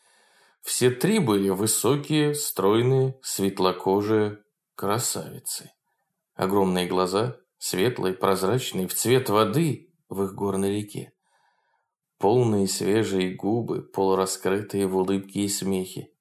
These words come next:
Слегка горбоносые лица с тонкими чертами. Одеты они были в легкие шелковые платья,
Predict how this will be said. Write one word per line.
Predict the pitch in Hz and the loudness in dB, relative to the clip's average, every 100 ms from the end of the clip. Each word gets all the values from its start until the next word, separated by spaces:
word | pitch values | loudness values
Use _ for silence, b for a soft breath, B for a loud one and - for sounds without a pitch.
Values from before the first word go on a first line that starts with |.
| _ | _
Слегка | - 101 101 - 98 | -6 -2 0 4 4
горбоносые | 95 92 98 95 92 - 95 | 4 2 4 4 2 2 2
лица | 92 104 - 131 | 2 0 -2 -2
с | - | 0
тонкими | 120 110 117 107 | 0 2 0 0
чертами. | - 107 - 104 98 98 95 - _ - | 0 0 2 2 2 0 -2 -14 _ -4
Одеты | 95 92 139 170 165 | -2 0 -2 0 2
они | 160 160 | 4 4
были | 143 147 143 | 2 2 2
в | 101 | 2
легкие | 98 143 - - 175 | 0 0 -2 0 0
шелковые | - 123 135 135 147 165 | 2 2 2 2 2 2
платья, | 165 117 101 95 95 104 104 | 2 2 4 2 0 -6 -8